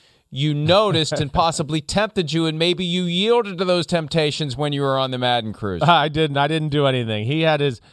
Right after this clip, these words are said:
Speaker 2: the guy that drove him around was, you know, right there next to me. I was, like, in awe a little bit. I just couldn't believe it 'cause it had just become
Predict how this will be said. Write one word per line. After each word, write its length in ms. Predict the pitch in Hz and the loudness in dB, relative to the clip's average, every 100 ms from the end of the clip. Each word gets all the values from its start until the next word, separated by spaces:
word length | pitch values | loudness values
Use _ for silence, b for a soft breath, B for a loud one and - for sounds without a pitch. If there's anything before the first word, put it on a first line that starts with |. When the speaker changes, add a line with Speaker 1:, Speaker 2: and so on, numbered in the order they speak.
| b b | b b
Speaker 2:
the 100 | 135 | -2
guy 260 | 147 156 156 | 2 4 2
that 140 | 135 | 0
drove 340 | 120 147 151 | 2 4 4
him 140 | 151 147 | 2 0
around 580 | 135 139 143 139 135 131 | 2 2 2 2 0 -2
was, 320 | 127 110 107 | -4 -4 -4
you 100 | 131 | 0
know, 140 | 123 | 0
right 260 | 123 139 139 | 2 0 0
there 220 | 139 135 | -2 -2
next 300 | 131 127 - | -2 -4 -6
to 80 | 131 | -4
me. 180 | 127 127 | -4 2
I 160 | 180 | 2
was, 220 | 208 170 | 2 2
like, 180 | 160 151 | 0 0
in 140 | 139 131 | -4 -2
awe 440 | 123 123 117 95 92 | 0 2 2 0 -4
a 100 | 117 | -4
little 220 | 113 110 | -4 -6
bit. 140 | 101 95 | -6 -6
I 140 | 110 | -4
just 180 | 139 143 | -6 -6
couldn't 260 | - 156 123 | -4 -4 -2
believe 360 | 123 120 110 92 | -2 -2 -4 -6
it 120 | 82 b b b b | -12 b b b b
'cause 160 | 180 | 2
it 140 | 226 247 | 2 2
had 160 | 226 | -2
just 320 | 151 247 285 - | -2 0 -2 -4
become 640 | 190 - 208 214 170 123 | -8 0 2 2 2 -6